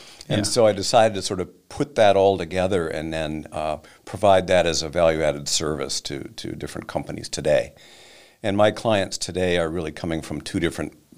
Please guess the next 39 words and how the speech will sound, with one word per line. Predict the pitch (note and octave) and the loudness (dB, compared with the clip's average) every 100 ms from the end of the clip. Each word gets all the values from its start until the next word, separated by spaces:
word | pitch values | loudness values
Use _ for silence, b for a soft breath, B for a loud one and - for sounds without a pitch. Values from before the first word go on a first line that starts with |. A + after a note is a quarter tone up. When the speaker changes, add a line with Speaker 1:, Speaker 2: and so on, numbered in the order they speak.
| - | -10
Speaker 1:
directions. | F2 E2 D#2+ - - - | -2 2 2 -2 -8 -6
One | F2+ G2+ G2+ G2 | 2 4 4 0
is | F2+ D#2+ D#2+ D2 - - _ _ _ _ _ - - | -2 -2 -2 -4 -8 -12 _ _ _ _ _ -14 -4
they're | F2 E2+ D#2 | 0 2 2
a, | D2 C#2+ | 2 0
uh, | C2 B1 B B B B B | 0 -4 B B B B B
let's | - - | -4 0
say, | F#2 | 2
a | D#2+ | 2
legacy, | F2+ G2+ F2+ E2 D#2 - - _ - | 2 2 0 0 -4 -10 -20 _ -6
either | G2 F2+ G2+ | -2 0 4
O | A2 | 4
E | G2+ F#2+ | 4 4
M | F#2 F#2 F2+ | 4 2 0
or | F#2 F2 E2+ E2+ | -4 0 0 0
in | G2+ G#2 | 0 0
the | F2 | 2
automotive | F2 E2 E2 D2 - - - - | 2 2 -2 -6 -10 -20 -20 -8
universe, | F#2+ G2 C#2 C#2+ - - - B B B B B | 0 0 0 -2 -2 -4 -8 B B B B B
and | - A2 A2 G#2 | 0 2 4 2
they're | G#2 | 0
making | G2 G2+ G#2+ A2 | 2 0 0 0
the | F#2 | -2
migration | E2+ F2 D#2+ F2 F2+ - D#2 D2+ | 0 -2 -2 -2 -2 -4 -6 -8
to | F#2+ | -6
the | D#2+ - | -6 -6
E | E2+ | -6
V | E2 F#2 | -4 -2
space, | - D#2+ C#2+ - - | -2 -2 -6 -6 -6
and | D#2+ | -6
they | D#2+ | -4
need | E2 E2 | -2 -2
a | |
little | D#2+ C#2+ | -2 -4
help | D2 F2 E2 | 0 0 0
with | - - | -6 -8
that, | - - E2+ | -8 -8 -6
either | E2 D2+ | -6 -6
because | C2+ D2+ D#2 D2 D2 - - | -6 -6 -4 -2 -2 -4 -6